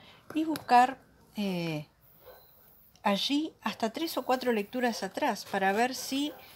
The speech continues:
eh, si alguna de ellas es su situación, ya que están vigentes todavía. Por otro lado, también buscar su signo ascendente sería bueno, y eso se los recomiendo a todos, aunque esta lectura les haya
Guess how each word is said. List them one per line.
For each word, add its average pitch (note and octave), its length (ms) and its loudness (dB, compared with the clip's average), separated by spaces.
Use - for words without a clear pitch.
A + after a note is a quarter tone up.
eh, F3 460 -2
si - 180 -4
alguna F#3+ 480 -2
de F3 120 0
ellas A3 440 0
es G3 400 -2
su - 220 -6
situación, A#3+ 760 -4
ya D4 320 4
que C4+ 260 0
están A#3 460 2
vigentes G#3+ 540 -2
todavía. E3 560 -4
Por D4+ 180 0
otro D4+ 260 0
lado, D4+ 380 4
también G#3 380 2
buscar G3+ 320 -2
su - 140 -10
signo G3 320 -2
ascendente G3 720 0
sería F3+ 400 -2
bueno, G3+ 400 0
y G3+ 60 -2
eso G3 180 -2
se F#3+ 140 -4
los E3+ 160 -4
recomiendo F3 520 -2
a D#3 60 -2
todos, E3+ 460 2
aunque D#3+ 200 -6
esta F#3+ 200 -4
lectura F3 480 -4
les D#3+ 200 -6
haya E3+ 320 -4